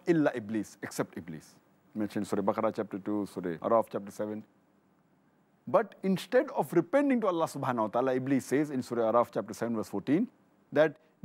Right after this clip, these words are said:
"Give me respite till the day they are raised up." That means respite means, "Please delay my punishment.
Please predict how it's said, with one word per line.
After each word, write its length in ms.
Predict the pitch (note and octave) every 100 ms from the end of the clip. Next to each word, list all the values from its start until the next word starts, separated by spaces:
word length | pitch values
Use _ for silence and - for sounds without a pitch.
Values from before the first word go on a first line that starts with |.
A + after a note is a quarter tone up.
| C3+
"Give 180 | A#3
me 200 | G#3+ B3+
respite 580 | A3+ D#3+ _ G#3 E3+ - - _ _ _ _ _ _ _
till 200 | G3 A3 F#3+
the 160 | D#3+
day 380 | C#3 F3+ E3 G#2 - _ _ _ _
they 240 | A2+ C#3+
are 160 | D3 A#2+
raised 300 | B2 A2 -
up." 80 | D#2 _ _ _ _ _ _
That 160 | A#2 A2+
means 160 | D#3
respite 400 | C3 - F#3+ E3
means, 260 | F#3+ G#3+ - _ _ _ _ -
"Please 260 | B3 C4+
delay 240 | D3+ G3 G#3+
my 140 | G3
punishment. 560 | E3 D3+ C3+ A2+ F2